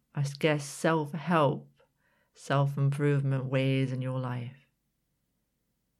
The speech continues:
The real genuine transformation, which many of us are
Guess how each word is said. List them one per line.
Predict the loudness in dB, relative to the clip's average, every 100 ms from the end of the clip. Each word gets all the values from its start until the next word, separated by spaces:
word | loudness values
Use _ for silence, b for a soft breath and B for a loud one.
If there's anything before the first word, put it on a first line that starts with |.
| _ _ _ _
The | -2 2
real | 4 6 6 4
genuine | 2 4 6 6 6 6 4 4 8 8 8 4 -4 -4
transformation, | 0 0 -2 0 2 2 0 -2 -2 0
which | 0 -2 -4
many | -2 0 0 0
of | 0
us | 0 0 -2
are | -2 -2 -4